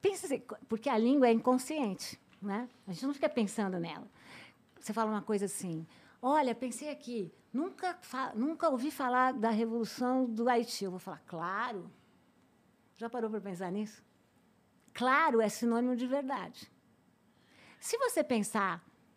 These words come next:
numa situação na Suíça, pode não significar nada.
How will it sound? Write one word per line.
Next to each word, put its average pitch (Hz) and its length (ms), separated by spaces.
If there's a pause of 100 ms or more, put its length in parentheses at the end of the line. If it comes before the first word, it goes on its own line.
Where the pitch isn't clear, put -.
(640)
numa 214 220
situação 196 680
na 180 160
Suíça, 196 720 (600)
pode 226 260
não 262 140
significar 269 460
nada. 247 340